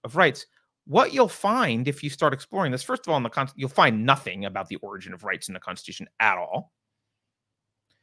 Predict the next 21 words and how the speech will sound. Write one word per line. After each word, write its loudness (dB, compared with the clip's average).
So -10
then 8
you're 2
gonna 2
have -2
to -4
expand -4
your -10
scope -6
and -8
start -6
reading -6
other -2
contemporary -4
documents -2
and -2
the 0
thinking 0
of -6
the -2
deists -6